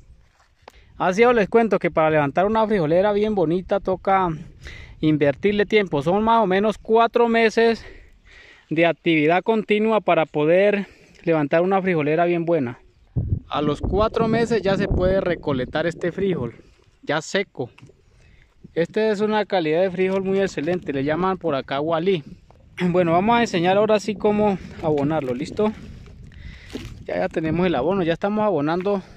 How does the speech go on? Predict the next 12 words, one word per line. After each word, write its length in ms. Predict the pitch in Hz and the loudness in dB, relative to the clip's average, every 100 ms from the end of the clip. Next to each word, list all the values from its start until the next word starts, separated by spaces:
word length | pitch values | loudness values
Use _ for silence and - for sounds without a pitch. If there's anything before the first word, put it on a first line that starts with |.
| - | -16
para 140 | - 127 | -8 -6
la 120 | 127 | -4
parte 340 | 127 165 - | -4 -4 -2
de 60 | 208 | -4
allá, 260 | 156 196 214 - | -2 -4 -6 -10
ya 120 | 147 175 | -4 -2
abonamos 640 | 208 175 190 214 - - - - - - - - - - | 0 -2 -2 -4 -6 -12 -18 -20 -20 -20 -20 -20 -18 -8
toda 220 | 196 214 | -4 -4
esa 160 | 202 | -4
parte 320 | 214 202 233 208 | -4 -4 -4 -6
hasta 220 | 175 123 | -6 -4
abajo. 340 | 151 196 175 | -2 0 -2